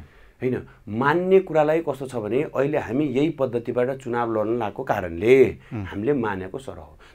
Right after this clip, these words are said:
Speaker 1: तर यही सधैँ मानिरहने हो? होइन। यो त हामीले कस्तो हो भने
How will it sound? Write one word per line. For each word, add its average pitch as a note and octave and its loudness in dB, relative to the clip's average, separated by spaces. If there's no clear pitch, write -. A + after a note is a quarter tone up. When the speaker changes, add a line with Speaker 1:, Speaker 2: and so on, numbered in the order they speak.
Speaker 1:
तर G#3 6
यही G3 6
सधैँ G#3 8
मानिरहने G#3 8
हो? A3+ 10
होइन। F2 -4
यो F3+ 2
त F#3+ 4
हामीले D#3+ 4
कस्तो - 0
हो A#2+ 2
भने F3 2